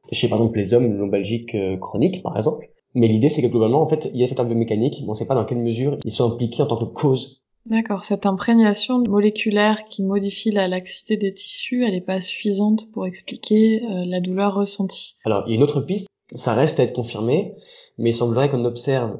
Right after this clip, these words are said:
Speaker 1: euh, chez les femmes enceintes, peut-être pas chez toutes, on observe, euh, qu'il y a une sensibilité accrue des tissus, euh, profonds. C'est, c'est, la conséquence, c'est que certains tests, euh, orthopédiques que nous on pratique, euh, au cabinet, par exemple,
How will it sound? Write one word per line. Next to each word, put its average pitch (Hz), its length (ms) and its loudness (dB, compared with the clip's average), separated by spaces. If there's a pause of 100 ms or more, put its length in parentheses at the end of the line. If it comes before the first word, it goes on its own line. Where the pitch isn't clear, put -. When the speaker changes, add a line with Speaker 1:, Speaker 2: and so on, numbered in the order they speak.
Speaker 1:
euh, 104 280 0
chez 120 220 -2
les 110 80 2
femmes 110 220 -2
enceintes, 143 440 0 (360)
peut-être - 180 -2
pas 104 80 -2
chez - 160 -6
toutes, - 480 -6
on 117 80 0
observe, 123 400 0
euh, 113 580 -2
qu'il 117 120 -8
y 117 40 2
a - 20 2
une 113 200 -2
sensibilité 135 640 -2
accrue - 580 -6 (300)
des 120 100 2
tissus, 120 460 -6
euh, 113 80 4
profonds. - 440 -6 (300)
C'est, 117 180 -10
c'est, - 300 -6
la 107 100 -2
conséquence, 156 480 -2
c'est - 100 -10
que 123 60 -8
certains 117 240 -4
tests, - 500 -4
euh, 113 100 0
orthopédiques 123 520 -4 (160)
que 117 60 -4
nous 113 140 0
on 131 40 -2
pratique, 120 360 -6
euh, 95 360 -4
au 92 100 -6
cabinet, 104 360 0
par 107 180 -4
exemple, 147 280 -2